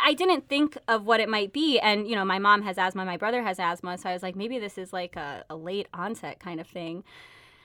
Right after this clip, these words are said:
I went to the University Health Center and I was explaining to her what was going on. I'm like, "You know, I just, like,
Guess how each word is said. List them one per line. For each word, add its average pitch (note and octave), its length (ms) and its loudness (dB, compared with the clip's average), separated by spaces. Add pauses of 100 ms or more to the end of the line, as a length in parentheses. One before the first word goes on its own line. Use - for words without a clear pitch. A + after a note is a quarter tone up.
(180)
I G#3 140 4
went B3+ 340 4
to A#3+ 280 0
the A3 60 -2
University F#3+ 460 -4
Health D4 280 -2
Center F#3+ 580 -4
and F#3+ 180 -4
I F#3 80 -2
was G3 100 -8
explaining D4 460 -2
to - 80 -12
her A3 120 -4
what F#3+ 100 -4
was F#3+ 140 -8
going F#3 340 -6
on. B3+ 260 0
I'm G#3 160 -6
like, F#3+ 240 -8
"You B3 60 -4
know, A3+ 260 -2
I G#3+ 100 -8
just, A#3 280 -6
like, F#3+ 240 -4